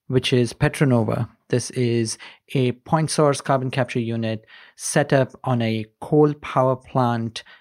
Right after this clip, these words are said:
south of Houston in Texas. As you said, it takes only a portion of the emissions of that power plant and captures it and then pipes it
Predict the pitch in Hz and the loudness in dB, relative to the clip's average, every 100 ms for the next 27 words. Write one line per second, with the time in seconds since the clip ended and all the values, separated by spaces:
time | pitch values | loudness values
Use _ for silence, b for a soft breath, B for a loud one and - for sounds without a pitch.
0 | b _ - - 131 127 123 - 131 113 | b _ -10 -2 -2 -2 -10 -4 -2 -2
1 | - 110 110 127 b b - 127 113 - | -6 -6 -6 -8 b b -6 -6 -2 -2
2 | 107 - 113 127 - - B B B B | -2 -4 -4 -4 -6 -10 B B B B
3 | _ _ _ _ _ _ 143 131 123 120 | _ _ _ _ _ _ 0 0 0 0
4 | 196 175 139 - _ _ - 156 - 151 | 4 4 2 -6 _ _ -4 -2 2 0
5 | - 160 160 143 - - 180 180 - 156 | 2 0 2 0 -2 2 6 4 4 2
6 | 143 143 131 131 123 120 - 123 117 - | 2 -2 -4 0 0 0 -2 -4 -4 -6
7 | 127 117 120 113 - 117 110 110 110 113 | -4 -2 0 -2 -2 -2 -2 -2 -2 -2
8 | 120 - B B B - 143 131 120 120 | -6 -10 B B B -6 0 2 2 0
9 | 120 110 b _ - 143 139 - 147 131 | -4 -8 b _ -4 -2 -2 2 0 2
10 | 135 127 - 135 123 123 120 117 b b | 0 -2 -4 -4 0 0 0 -4 b b
11 | _ - 180 185 - 131 113 - | _ -4 -2 -2 -2 -4 -4 -8